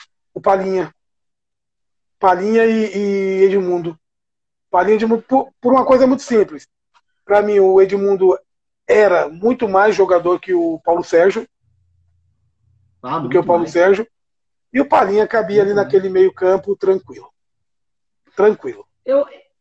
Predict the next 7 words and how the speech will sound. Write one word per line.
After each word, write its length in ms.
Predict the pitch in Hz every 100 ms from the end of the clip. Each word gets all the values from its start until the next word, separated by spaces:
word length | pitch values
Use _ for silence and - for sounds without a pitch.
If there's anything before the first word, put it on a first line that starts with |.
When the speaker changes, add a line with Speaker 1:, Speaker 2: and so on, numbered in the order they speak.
| _ _
Speaker 2:
eu 160 | 233 262
acho, 320 | 247 262 - 277
eu 160 | 226 233
acho 240 | 240 262
assim, 280 | 247 196 175
sabe? 300 | 208 196 -
A, 1000 | 170 175 175 175 175 170 170 165 160